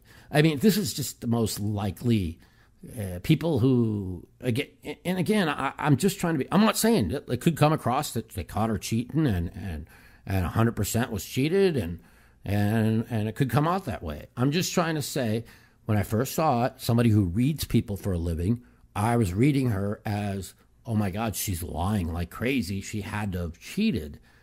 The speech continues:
Well, again, uh, yeah, I did go on Joey's podcast and blast her, and I admit that.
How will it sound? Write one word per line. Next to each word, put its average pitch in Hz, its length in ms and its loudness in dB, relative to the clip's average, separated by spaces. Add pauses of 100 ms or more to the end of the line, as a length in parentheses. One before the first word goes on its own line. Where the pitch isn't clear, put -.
(600)
Well, 98 480 -2
again, 107 640 -2 (1200)
uh, 104 320 -4
yeah, 107 320 0
I 113 100 2
did 135 220 0
go 120 140 4
on 92 140 2
Joey's 92 400 -2
podcast 87 560 -6
and 92 120 0
blast 78 360 -6
her, - 180 -12 (140)
and 92 200 -2
I 90 140 -4
admit 90 340 -2
that. - 300 -10